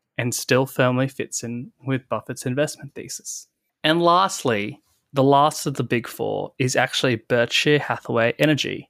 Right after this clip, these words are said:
B H E. B H E was previously Mid-American Energy until Buffett bought ownership of the company and has transformed the company into a renewable energy powerhouse. And similar to, uh,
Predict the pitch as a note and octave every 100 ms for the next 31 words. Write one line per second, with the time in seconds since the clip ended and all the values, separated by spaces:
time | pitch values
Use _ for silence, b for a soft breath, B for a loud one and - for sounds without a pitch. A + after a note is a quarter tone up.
0 | _ - A2+ A#2 - D3 A#2+ - _ _
1 | _ - F3 F3 F#3+ - E3 C3+ - -
2 | D#3+ D#3 D#3 D3 - A#2+ A#2+ B2 A#2 A#2
3 | A#2 A#2+ C3 A#2 B2+ - A2 A#2+ C#3 A#2+
4 | - A#2 D3 C3 - A#2+ F#2 - - B2+
5 | B2 A#2 C#3 C#3+ D3 - A2+ A2+ G#2 C3+
6 | _ C#3+ C3 A#2+ - C3 A#2 C3 C3 C#3
7 | C3+ C3 - A2+ G#2+ B2+ _ _ _ -
8 | C3 - A#2+ A#2 A#2+ A#2+ B2+ A#2 A#2 G#2+
9 | A#2 - B2 A2+ B2 G#2 - - - C#3+
10 | C3+ - G3 F#3 F3 - B2 A#2 A#2 _
11 | _ _ C#3 A#2 -